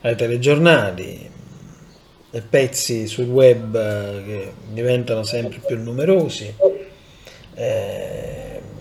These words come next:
approfondimenti in trasmissioni più o meno tematiche. Mm, quello che mi ha colpito moltissimo è,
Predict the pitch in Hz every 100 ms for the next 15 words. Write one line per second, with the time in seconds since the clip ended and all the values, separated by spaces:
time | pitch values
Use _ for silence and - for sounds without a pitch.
0 | - - - - - 139 - 160 151 156
1 | 151 147 147 151 151 135 135 127 127 135
2 | 123 120 127 120 - 117 - - 127 117
3 | 113 113 - - - - - - - -
4 | - - - 156 160 160 156 160 185 185
5 | 135 117 107 110 104 - - - - -
6 | - 170 220 226 220 - - 247 254 226
7 | 202 190 180 180 180 170 190 180 180 185
8 | 180 196 185 - - 190 180 185 185 -
9 | - 156 160 160